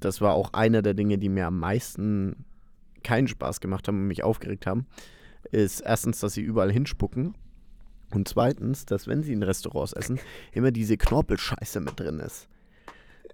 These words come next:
In jedem Fleischstück sind diese Knorpeldinger mit drin und die beißen da immer drauf rum, weil die das geil finden und dann schlucken die das auch teilweise runter oder sie spucken es einfach auf ihre Serviette davor.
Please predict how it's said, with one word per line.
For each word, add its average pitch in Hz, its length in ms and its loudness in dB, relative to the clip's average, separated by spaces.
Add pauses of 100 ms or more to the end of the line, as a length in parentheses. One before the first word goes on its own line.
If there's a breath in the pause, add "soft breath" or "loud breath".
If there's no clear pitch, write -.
(140 soft breath)
In 131 200 6
jedem 156 680 6
Fleischstück - 540 -2
sind 123 180 -2
diese 120 220 2
Knorpeldinger 113 480 0
mit 107 160 -2
drin 127 160 0
und 120 160 2
die 120 80 2
beißen 131 400 4
da 104 100 4
immer 127 160 4
drauf 110 340 4
rum, 147 200 2
weil 120 100 10
die 113 100 2
das 113 200 0
geil 92 240 4
finden - 400 0
und 113 160 2
dann 120 100 6
schlucken 139 420 0
die 127 80 2
das 120 180 0
auch 113 120 0
teilweise 120 400 0
runter 147 340 2 (300 loud breath)
oder 151 240 10
sie 123 140 6
spucken - 400 4
es 120 100 0
einfach 110 240 2
auf 139 220 2
ihre 135 180 4
Serviette 120 600 2
davor. 85 480 -2